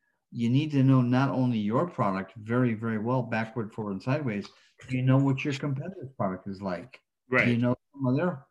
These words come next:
Speaker 1: high points, their strengths. They all have 'em. Your, our competitors have strengths. They have weaknesses. So we have to be able to talk about our products or our services and not badmouth or bash our competitor.
Speaker 2: Right.
Speaker 1: First time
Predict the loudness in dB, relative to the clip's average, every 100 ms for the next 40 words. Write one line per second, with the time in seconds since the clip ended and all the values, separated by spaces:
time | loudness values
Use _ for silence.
0 | -20 -16 -2 -2 -2 -4 -8 -4 -4 -4
1 | -4 -6 -6 -10 _ _ _ -2 0 2
2 | 0 0 -4 -8 -12 _ -6 -4 -2 -4
3 | 0 -2 0 -2 -2 -2 -2 -4 -6 -2
4 | -2 -2 -8 _ _ _ _ 0 2 2
5 | 0 -2 -4 -10 -8 -10 -12 _ _ _
6 | -4 0 2 2 0 -2 -4 -2 2 4
7 | 4 0 -2 -2 -2 -2 -2 0 0 -2
8 | -2 -2 -2 -4 -6 -2 -2 -2 -6 -6
9 | -6 -8 -10 _ _ -2 0 0 0 -2
10 | 0 2 2 0 0 0 -2 -2 0 0
11 | 0 -4 -6 -6 -6 -6 -8 -10 -16 _
12 | _ _ -10 -4 -2 -4 -12